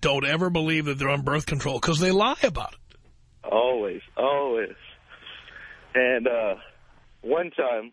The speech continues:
Speaker 2: I remember you were talking a while back about, uh, the Hail Mary. I did that before you, uh, put it on there, and I was like, "Wow, wow, I
Speaker 1: Mm-hmm.
Speaker 2: actually did the right thing."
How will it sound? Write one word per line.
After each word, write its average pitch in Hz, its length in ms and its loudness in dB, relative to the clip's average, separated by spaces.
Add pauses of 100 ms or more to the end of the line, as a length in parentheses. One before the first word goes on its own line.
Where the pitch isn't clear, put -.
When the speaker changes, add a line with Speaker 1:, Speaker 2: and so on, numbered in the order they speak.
Speaker 2:
I 123 120 0
remember 143 560 0
you 139 100 -4
were 131 80 -2
talking 147 240 -2 (180)
a 120 40 -6
while 135 260 -2
back 143 320 0
about, 113 380 0
uh, 101 260 0 (840)
the 117 80 4 (100)
Hail 160 220 0
Mary. 139 480 -2 (240)
I 143 180 2
did 147 280 -2
that 143 200 0
before 143 320 0
you, 139 260 0
uh, 120 180 2
put - 180 -2
it 151 120 0
on 127 200 -2 (160)
there, 139 140 -2
and 120 80 -2
I 117 80 0
was 120 120 -2
like, 117 240 0
"Wow, 147 520 2
wow, 143 40 2
I 139 320 2
Speaker 1:
Mm-hmm. 285 220 -4
Speaker 2:
actually 202 40 -2 (120)
did - 40 -16
the 135 80 -8
right 143 300 -2
thing." 147 400 2